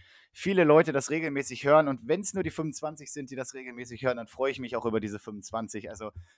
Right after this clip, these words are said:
wirklich schön, das ist echt eine Bestätigung dafür, dass wir uns hier jeden,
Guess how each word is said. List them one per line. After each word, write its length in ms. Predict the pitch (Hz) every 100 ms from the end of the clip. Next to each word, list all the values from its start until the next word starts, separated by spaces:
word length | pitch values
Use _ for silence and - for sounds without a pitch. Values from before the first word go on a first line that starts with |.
| _
wirklich 460 | 107 190 208 180
schön, 320 | - 170 175 147
das 160 | 139
ist 200 | 147 -
echt 220 | 147 143
eine 80 | 139
Bestätigung 680 | 127 - 127 123 113 117 113
dafür, 240 | - 113 117
dass 180 | 113 123
wir 60 |
uns 120 | 110
hier 100 | 113
jeden, 340 | 107 110 107